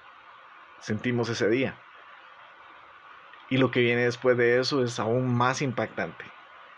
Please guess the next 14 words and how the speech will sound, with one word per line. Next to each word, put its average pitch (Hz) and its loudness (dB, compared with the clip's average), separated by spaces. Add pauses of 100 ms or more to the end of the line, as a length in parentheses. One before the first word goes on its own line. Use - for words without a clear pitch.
(720)
porque 127 0
eso 127 2
nos 127 0
lidera 131 0 (1200)
hacia 113 0
otro 110 0
espacio 117 -2 (760)
que 113 0
es 110 2
muy 117 0
similar 107 -2
a 113 0
lo 110 -2
kafkiano 107 -6